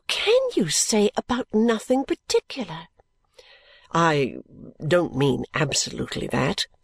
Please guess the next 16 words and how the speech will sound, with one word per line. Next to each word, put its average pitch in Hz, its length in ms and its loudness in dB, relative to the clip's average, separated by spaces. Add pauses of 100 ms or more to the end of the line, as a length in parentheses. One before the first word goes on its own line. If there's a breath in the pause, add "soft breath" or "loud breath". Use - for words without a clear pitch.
(420 loud breath)
he 202 140 2
returned. 196 500 2 (520 loud breath)
"I 165 180 4
mean 143 560 4
that 131 260 -2
it 131 220 -2
may 185 560 0
be 127 280 -2
nothing 120 320 -2
particular 131 400 0
because 139 300 0
I 135 320 0
may 170 500 0
never 202 280 2
want 277 240 -2
it." - 180 -8